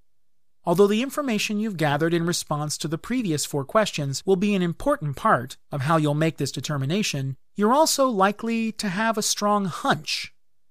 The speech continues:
Many therapists make it a habit during these first few sessions to ask clients for frequent feedback about how they think therapy is going. Whether or not you're asked, however,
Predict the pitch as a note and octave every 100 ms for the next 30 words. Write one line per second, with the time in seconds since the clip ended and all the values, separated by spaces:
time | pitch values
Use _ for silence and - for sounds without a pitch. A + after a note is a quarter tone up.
0 | - - _ - F3 F#3+ B3+ - E3 D#3
1 | E3 D#3+ - - - F3+ G#3 B3 G3 E3
2 | D3 C#3+ C#3+ E3+ D#3+ D#3+ D#3+ - G#3+ -
3 | G#3 G#3+ E3 C#3 D3+ C#3+ - - F#3 G3
4 | B3 - - E3+ D#3+ D#3+ - - D#3 -
5 | A#3+ B3 - D3 - - - G3 C3 -
6 | - - - D#3+ F3 F3+ - F#3 F#3 D#3
7 | D3 A#3+ B3+ B2+ - - - D3+ C3 B2+
8 | C#3 C#3+ F3+ A3+ - - _ _ _ _
9 | _ - E3 F#3+ B3 - G#3+ F#3+ F#3+ B3
10 | C3+ A2 - D#3+ D#3+ G#3+ C3 - - -
11 | - - B2+ B2+ B2+ B2+